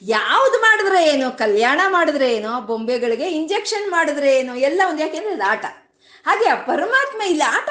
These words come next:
ಆಡ್ತಾ ಇದ್ದಾನೆ ಅಂದ್ಮೇಲೆ ಕಷ್ಟ ಬಂದ್ರೆ ಏನು, ಸುಖ ಬಂದ್ರೆ ಏನು ಅನ್ನೋದು ನಮ್ಗೆ ಅರಿವಿಗಿರ್ಬೇಕು. ಆ ಪರಮಾತ್ಮ ಮಾಡ್ತಾ ಇರೋದು ಇದೆಲ್ಲ ಆಟಕ್ಕೆ ಅಂತ ತಿಳಿಬೇಕು. ಇದನ್ನೇ ರಾಮಕೃಷ್ಣ ಪರಮಹಂಸರು ಕಾಳಿದೇವಿಯನ್ನು ನೋಡಿ ಹೇಳ್ತಾ ಇದ್ರಂತೆ,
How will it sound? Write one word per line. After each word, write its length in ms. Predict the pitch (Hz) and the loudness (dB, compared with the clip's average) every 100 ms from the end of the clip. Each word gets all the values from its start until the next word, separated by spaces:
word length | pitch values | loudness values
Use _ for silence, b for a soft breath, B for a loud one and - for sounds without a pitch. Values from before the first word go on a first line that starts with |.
| 539 | 0
ಆಡ್ತಾ 220 | 466 339 | 0 -2
ಇದ್ದಾನೆ 480 | 285 262 247 247 247 | -2 -2 -4 -4 -6
ಅಂದ್ಮೇಲೆ 400 | 220 226 320 320 | -6 -2 -2 -2
ಕಷ್ಟ 400 | - 233 - - 415 | -4 -6 -8 -6 -4
ಬಂದ್ರೆ 300 | 339 285 262 | -2 -2 -2
ಏನು, 300 | 262 480 - | -2 -8 -14
ಸುಖ 160 | 320 320 311 | -14 -8 -8
ಬಂದ್ರೆ 360 | 254 240 233 202 | -8 -8 -8 -6
ಏನು 460 | 196 202 196 180 b b 220 | -8 -10 -16 -18 b b -2
ಅನ್ನೋದು 400 | 269 359 349 370 | 2 2 2 0
ನಮ್ಗೆ 300 | 285 233 208 | -2 -2 -4
ಅರಿವಿಗಿರ್ಬೇಕು. 720 | 190 269 208 190 196 185 - | -4 -6 -6 -10 -8 -10 -12
ಆ 200 | - 185 | -14 -14
ಪರಮಾತ್ಮ 640 | 180 196 247 302 302 311 302 - 233 | -10 -6 0 0 0 0 0 -2 -8
ಮಾಡ್ತಾ 400 | 220 226 247 277 | -2 0 0 -2
ಇರೋದು 300 | 262 247 233 | -2 -2 -4
ಇದೆಲ್ಲ 540 | 240 240 262 285 311 339 | -2 -4 -4 -6 -2 0
ಆಟಕ್ಕೆ 460 | 214 233 285 - 220 | 0 -2 -6 -12 -12
ಅಂತ 160 | 190 | -12
ತಿಳಿಬೇಕು. 560 | 226 185 156 - - - b b b b _ | -16 -12 -12 -12 -18 -20 b b b b _
ಇದನ್ನೇ 560 | 208 262 311 320 294 240 | -4 0 2 0 0 0
ರಾಮಕೃಷ್ಣ 640 | 214 220 277 277 254 262 | 0 0 -2 -6 -10 -8
ಪರಮಹಂಸರು 1200 | 233 226 220 240 226 220 214 220 214 247 262 240 - | -8 -6 -6 -4 -6 -6 -8 -6 -4 -2 -2 -4 -6
ಕಾಳಿದೇವಿಯನ್ನು 920 | 208 233 254 226 226 214 208 202 190 | -4 -2 -2 0 0 -2 -4 -6 -10
ನೋಡಿ 240 | 202 233 220 | -8 -8 -6
ಹೇಳ್ತಾ 440 | 196 214 208 226 | -4 -6 -6 -4
ಇದ್ರಂತೆ, 600 | 214 190 190 190 190 214 | -4 -4 -6 -8 -8 -6